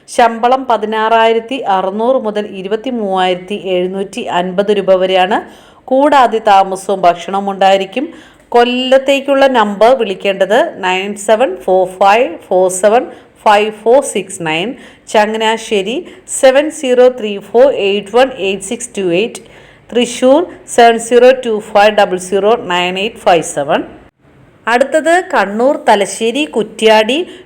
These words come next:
ലുലു സാരീസിൻ്റെ ഷോറൂമുകളിലേക്ക് ഉദ്യോഗാർത്ഥികളെ ആവശ്യമുണ്ട്. കസ്റ്റമർ കെയർ ഓഫീസേഴ്സായിട്ട് വിളിച്ചിട്ടുണ്ട്,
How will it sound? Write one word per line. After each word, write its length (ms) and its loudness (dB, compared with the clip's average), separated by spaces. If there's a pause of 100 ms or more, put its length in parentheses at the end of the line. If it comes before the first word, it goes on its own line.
(140)
ലുലു 280 4 (160)
സാരീസിൻ്റെ 760 0 (100)
ഷോറൂമുകളിലേക്ക് 1040 0 (100)
ഉദ്യോഗാർത്ഥികളെ 800 2 (100)
ആവശ്യമുണ്ട്. 680 -2 (640)
കസ്റ്റമർ 460 2 (100)
കെയർ 200 4 (120)
ഓഫീസേഴ്സായിട്ട് 960 0
വിളിച്ചിട്ടുണ്ട്, 500 -2